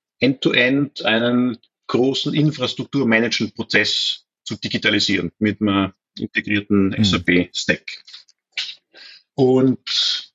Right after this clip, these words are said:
Speaker 1: ich begleite das jetzt seit, ja, seit fast zwei Jahren von eben Einführung dieser agilen Methode. Und da war es am Anfang eben kein wirkliches, sag jetzt mal,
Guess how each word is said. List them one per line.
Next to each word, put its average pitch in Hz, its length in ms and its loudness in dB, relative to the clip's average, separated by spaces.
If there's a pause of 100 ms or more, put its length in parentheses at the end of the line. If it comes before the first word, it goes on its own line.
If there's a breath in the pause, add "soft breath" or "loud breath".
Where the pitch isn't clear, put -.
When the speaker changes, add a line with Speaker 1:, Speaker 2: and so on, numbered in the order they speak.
(400)
Speaker 1:
ich - 200 -4
begleite - 480 0
das 160 180 0
jetzt - 260 -6
seit, - 340 -2 (920)
ja, - 240 -6
seit - 280 -10
fast - 520 -10
zwei 117 300 2
Jahren 127 400 2 (500)
von 113 540 2
eben 120 260 -2
Einführung 139 640 0
dieser 127 240 -2
agilen 135 360 -2
Methode. 98 520 -2
Und - 640 -4 (280)
da 113 140 0
war - 100 2
es - 80 0
am 147 120 4
Anfang 151 460 2
eben 135 440 2 (240)
kein 113 200 -6
wirkliches, - 960 -4
sag - 200 -14
jetzt - 160 -8
mal, 117 300 0